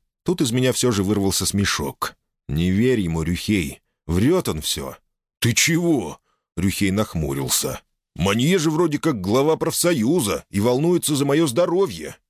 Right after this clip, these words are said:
«Нет, ты не понял», качаю головой. Пьяных к целителю в порту не приводят. Такой сотрудник в порту никому нафиг не нужен. Рыбаки грубые, но чаще всего народ добрый.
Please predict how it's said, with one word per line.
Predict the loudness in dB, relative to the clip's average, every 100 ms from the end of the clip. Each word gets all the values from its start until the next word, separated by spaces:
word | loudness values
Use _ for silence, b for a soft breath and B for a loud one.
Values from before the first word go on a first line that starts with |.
| _ _ -10
«Нет, | -4 0 0 0 -4 -6
ты | -2
не | 0 0
понял», | 0 0 0 -2 -8 -12 _
качаю | -4 0 0 0
головой. | -2 -2 -2 -4 -4 -6 -14 _ _ _ _
Пьяных | -2 2 2 0 -4 -8 -10
к |
целителю | -2 0 2 2 0
в | 0
порту | -2 -2 -2
не | 0 0
приводят. | 0 2 2 2 -2 -8 -14 _ _
Такой | -4 0 0
сотрудник | 0 0 0 0 -2 -2
в |
порту | -4 -2 -2
никому | 0 0 0
нафиг | 0 0 -2 -4 -4
не |
нужен. | -2 -2 -2 -6 -10 -16 _ _ _
Рыбаки | -4 0 0 0 0
грубые, | 2 2 2 0 -2 -8 -10
но | -4 0
чаще | 0 0 0 -2
всего | -2 -2 -4 -2
народ | 0 0 -2 -6
добрый. | -4 -2 -2 -4 -4 -6